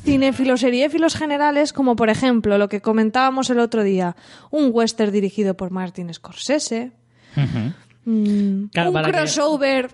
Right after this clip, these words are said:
Speaker 1: así que se nos ocurra chulo, una nueva temporada de True Detective con, con la misma trama de la primera.
Speaker 2: Ajá.
Speaker 1: Cositas así que se nos ocurran. Así que, si tenéis algún deseo, mm, así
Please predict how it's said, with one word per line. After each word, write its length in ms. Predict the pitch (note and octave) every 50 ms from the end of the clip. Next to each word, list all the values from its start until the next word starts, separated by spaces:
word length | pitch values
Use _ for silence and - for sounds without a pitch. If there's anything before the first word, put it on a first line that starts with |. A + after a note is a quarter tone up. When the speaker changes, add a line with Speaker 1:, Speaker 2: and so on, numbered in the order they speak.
| - -
Speaker 1:
así 320 | B3+ A#3+ - - C4+ B3+
que 120 | - A#3+
se 100 | G3 G#3+
nos 160 | A3+ G#3+ G3 G#3
ocurra 340 | F#3 G#3+ A3 G#3+ G#3+ G#3
chulo, 440 | G3+ - D#4+ E4+ D#4 C#4 C4+ D4 D4 - - - - -
una 220 | - D4 D4 C#4+ C4+
nueva 220 | C4 C4 B3+ B3+ A#3
temporada 340 | B3 A#3+ A3 A#3+ A#3 A#3
de 80 | A#3 A3+
True 140 | A3+ A#3 A#3
Detective 380 | A3+ G#3+ A3+ A3 A3 - A3+
con, 540 | - A3 A3 A3 G#3+ A3 G#3+ G#3+ G#3+ - - -
con 160 | A3 A3+ A3
la 100 | G#3+ G#3
misma 300 | G#3+ A3 G#3+ G#3 G#3 G3+
trama 240 | G#3 G3+ G3+ G#3 G3+
de 60 | G3
la 140 | F#3+ F3+ F3+
primera. 580 | F#3 F#3 G3+ B3+ D#4+ D4 C4+ C4 C4 C4+ - _ _ _ _ _
Speaker 2:
Ajá. 380 | - - C3+ A2+ A2 A2+ C3 F3 - _ - - - - - -
Speaker 1:
Cositas 400 | - D4+ C#4 F#4+ G4 F#4 D#4+ B3
así 200 | B3+ A#3 - C#4
que 80 | C#4 C#4+
se 80 | A#3+ A#3+
nos 160 | A3 F#3+ F#3+
ocurran. 360 | F3+ - G3 F#3+ F#3+ F3+ - -
Así 280 | A3 A#3 A3 - C#4
que, 180 | - A#3 G#3 F#3+ - - - - - - - - -
si 140 | - - C4+
tenéis 320 | B3 B3 A#3+ C4 C#4+ C4+
algún 320 | D4 D4+ C#4+ C#4+ D4 C#4+ C4+
deseo, 880 | C4 B3+ B3 - C#4 C4+ C4+ C4 C4 C4 B3+ B3+ B3 B3 B3 B3+ B3 - - - - - _ -
mm, 840 | C4 B3+ B3 B3 A#3+ A#3+ A#3+ A#3 A#3 A#3 A#3 A3+ A3+ A3+ A3+ A3+ A3+ -
así 800 | - A3+ G#3+ - A#3+ A#3 A#3+ A#3+ A#3 A3+ A3+ A3+ A3+ A3+ A3+